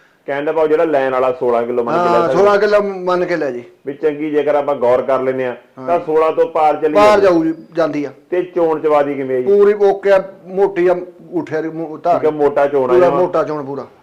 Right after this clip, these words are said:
Speaker 1: ਠੀਕ ਹੈ। ਤੇ ਇਹਦੇ ਆਪਾਂ ਗੱਲ ਕਰੀਏ ਰੇਟ ਦੀ, ਰੇਟ ਕੀ ਰਹਿਣਾ?
Speaker 2: ਰੇਟ ਹੈਗਾ ਦੋ ਲੱਖ ਪੱਚੀ ਹਜ਼ਾਰ ਆ ਜੀ।
Speaker 1: ਤੇ ਗੁੰਜਾਇਸ਼ ਕਿੰਨੀ ਕੁ ਹੋਊਗੀ?
Speaker 2: ਮਾਨ ਤਾਨ ਕਰ ਦਾਂਗੇ ਜੀ ਵਧੀਆ।
Speaker 1: ਦੋ ਤੋਂ ਅੰਦਰ ਹੋ ਜੂ ਕਿ ਬਾਹਰ ਹੋਊਗੀ?
Speaker 2: ਨਹੀਂ, ਬਾਹਰ ਹੋਊ ਜੀ।
Speaker 1: ਠੀਕ ਹੈ, ਦੋ ਤੋਂ ਅੰਦਰ ਨਹੀਂ ਹੁੰਦੀ।
Speaker 2: ਨਹੀਂ ਜੀ।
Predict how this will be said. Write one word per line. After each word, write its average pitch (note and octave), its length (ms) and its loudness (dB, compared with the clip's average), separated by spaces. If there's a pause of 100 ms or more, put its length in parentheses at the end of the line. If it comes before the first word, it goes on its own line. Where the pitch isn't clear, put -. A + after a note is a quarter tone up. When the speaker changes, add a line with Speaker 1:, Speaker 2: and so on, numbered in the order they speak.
Speaker 1:
ਠੀਕ C#3+ 200 -2
ਹੈ। A#2+ 160 4
ਤੇ F3 280 -2
ਇਹਦੇ F#3+ 140 4
ਆਪਾਂ F3+ 180 2
ਗੱਲ D3+ 240 2
ਕਰੀਏ D3+ 240 2
ਰੇਟ C#3 280 2
ਦੀ, G#2 140 -10 (260)
ਰੇਟ E3+ 220 2
ਕੀ D3+ 140 -2
ਰਹਿਣਾ? C3+ 200 0
Speaker 2:
ਰੇਟ G3+ 220 2
ਹੈਗਾ G#3+ 260 6
ਦੋ G3+ 200 4
ਲੱਖ G3 180 4
ਪੱਚੀ F3+ 300 -2
ਹਜ਼ਾਰ E3 220 0
ਆ C3 80 -6
ਜੀ। B2 60 -16 (600)
Speaker 1:
ਤੇ D3+ 160 0
ਗੁੰਜਾਇਸ਼ C#3 400 2
ਕਿੰਨੀ D3+ 220 -4
ਕੁ C3+ 60 -2
ਹੋਊਗੀ? A#2 260 -2 (200)
Speaker 2:
ਮਾਨ F3 280 -2
ਤਾਨ G3 220 2
ਕਰ F3 120 0
ਦਾਂਗੇ D3+ 240 -6
ਜੀ D3 60 -8
ਵਧੀਆ। C#3+ 240 -10 (340)
Speaker 1:
ਦੋ B2+ 200 0
ਤੋਂ D#3+ 180 0
ਅੰਦਰ D3+ 160 -2
ਹੋ D#3 100 4
ਜੂ E3 100 -2
ਕਿ E3+ 60 -4
ਬਾਹਰ D#3 180 0
ਹੋਊਗੀ? B2+ 320 -2
Speaker 2:
ਨਹੀਂ, G3+ 160 -2
ਬਾਹਰ F#3+ 240 4
ਹੋਊ C#3 160 -4
ਜੀ। A2+ 80 -14 (340)
Speaker 1:
ਠੀਕ C3 120 -8
ਹੈ, C#3 60 -2
ਦੋ C3+ 240 0
ਤੋਂ C#3+ 120 -2
ਅੰਦਰ C3+ 140 -2
ਨਹੀਂ A#2+ 140 -6
ਹੁੰਦੀ। F2+ 260 -14
Speaker 2:
ਨਹੀਂ D3+ 220 -6
ਜੀ। A#2+ 120 -14